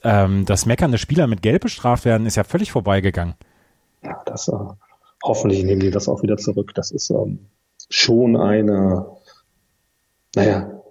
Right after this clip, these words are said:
Speaker 2: kommen wir vielleicht später auch, können wir vielleicht später nochmal diskutieren, wenn wir zu Borussia Dortmund kommen, weil die, da gab's gestern auch so ein, zwei Szenen, ähm, die man da ganz gut als Beispiel nehmen kann.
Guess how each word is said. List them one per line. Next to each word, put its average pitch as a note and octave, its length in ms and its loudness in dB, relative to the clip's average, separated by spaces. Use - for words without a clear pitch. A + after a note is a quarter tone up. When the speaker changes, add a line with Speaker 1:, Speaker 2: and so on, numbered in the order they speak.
Speaker 2:
kommen C#3+ 160 2
wir F3 80 4
vielleicht F3 240 0
später F#3+ 340 0
auch, D#3 120 -2
können F3+ 160 -2
wir - 20 -4
vielleicht F3 180 0
später F3+ 240 0
nochmal D#3+ 260 0
diskutieren, D3+ 600 0
wenn C#3+ 240 2
wir C#3 640 4
zu - 140 -2
Borussia C3 320 -2
Dortmund C#3+ 400 0
kommen, A#2 200 -2
weil A#2 140 2
die, A#2 340 4
da - 80 0
gab's - 280 -2
gestern B2 300 -2
auch B2 120 0
so - 220 -2
ein, A2+ 200 -4
zwei - 260 -4
Szenen, A#2 460 2
ähm, A2+ 420 0
die A#2 80 4
man A#2 160 4
da A2 120 2
ganz - 260 -4
gut B2 260 0
als A2+ 240 -2
Beispiel A#2 380 0
nehmen G#2+ 220 0
kann. G#2 340 -2